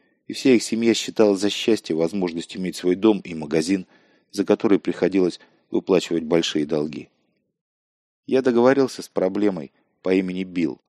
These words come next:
и он позволял мне иногда прогуливаться пешком, следуя на порядочном расстоянии, или находился в машине, не выпуская меня из виду. Со временем мужчина в сером костюме стал появляться всё чаще и чаще.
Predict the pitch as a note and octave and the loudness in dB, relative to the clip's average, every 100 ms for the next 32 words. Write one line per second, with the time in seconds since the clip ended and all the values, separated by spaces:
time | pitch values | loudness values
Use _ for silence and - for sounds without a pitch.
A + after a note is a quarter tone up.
0 | _ _ _ _ - C#3+ C#3+ A#2+ A2 A#2+ | _ _ _ _ -10 -6 -2 0 4 6
1 | A#2+ A2+ A2 G#2+ G#2+ G#2+ G2+ G#2 A2 G#2 | 6 6 0 -2 2 2 2 0 2 0
2 | F#2+ - - A2+ - E2+ C2 _ _ _ | -2 -6 -8 -8 -4 -4 -6 _ _ _
3 | _ - G#2 F#2+ F#2+ E2+ G2 E2+ D2 E2+ | _ -2 0 0 -4 -2 0 0 -6 -12
4 | E2 E2 - A2+ G#2 C#2+ _ _ _ - | -12 -6 0 0 0 -6 _ _ _ -8
5 | F#2+ G2 F#2+ G2+ G2+ F#2+ F#2 F#2 F#2+ - | -4 -4 -2 -2 0 -2 -4 -6 -6 -4
6 | F#2 C2 _ _ - G2+ G2 F2+ - - | -4 -6 _ _ -10 -6 -4 -4 -6 0
7 | F#2 E2+ E2+ D#2+ D#2 D#2 D2 - _ _ | 0 0 -8 -10 -12 -10 -12 -12 _ _
8 | _ _ _ _ _ _ _ _ _ _ | _ _ _ _ _ _ _ _ _ _
9 | _ _ _ _ _ _ - - G#2+ C3+ | _ _ _ _ _ _ -14 -4 0 2
10 | C#3+ F#2 E2+ F2 G2+ - B2 F#2 - A2 | 2 0 -6 -6 -6 -4 -4 -4 0 2
11 | F#2 - G2+ - A#2+ F2 - _ _ _ | 2 -2 -6 -4 -4 -4 -12 _ _ _
12 | - - A2+ G#2+ G#2 G#2 A2 G#2 - - | -8 4 4 4 2 4 2 2 -4 -8
13 | - F#2 - G#2+ - G2 F2+ - F#2 D#2 | -4 -2 2 2 2 -8 -8 -4 -2 -4
14 | - - | -8 -18